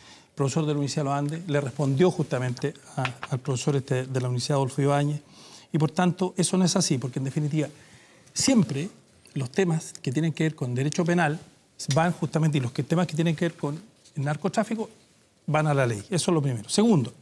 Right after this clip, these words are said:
esta es la Constitución de la seguridad, pues, y aquí te, o sea, yo te voy a dar siete puntos, escúchenme.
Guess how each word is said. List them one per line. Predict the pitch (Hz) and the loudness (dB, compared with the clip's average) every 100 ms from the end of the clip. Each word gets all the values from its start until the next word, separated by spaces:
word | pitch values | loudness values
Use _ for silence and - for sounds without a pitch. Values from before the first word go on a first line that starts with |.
| - | -4
esta | 233 311 | -2 -2
es | 277 | -2
la | |
Constitución | 170 135 135 127 123 156 180 - _ - - _ _ _ _ - | 0 0 0 -2 0 0 0 -4 _ -20 -20 _ _ _ _ -4
de | 147 156 | 0 2
la | 151 | 2
seguridad, | 147 170 180 247 311 175 | 0 2 2 0 -2 -2
pues, | 143 | 0
y | |
aquí | 147 208 | 2 0
te, | - 202 165 | -2 -8 -6
o | |
sea, | 156 196 - - - - - | -2 -2 -2 -12 -16 -10 -2
yo | |
te | 185 | 4
voy | 233 | 4
a | |
dar | 202 | 4
siete | - - 285 320 | 2 4 4 4
puntos, | 311 247 131 - - | 4 6 4 0 -10
escúchenme. | - 240 262 226 127 | -4 -2 2 4 2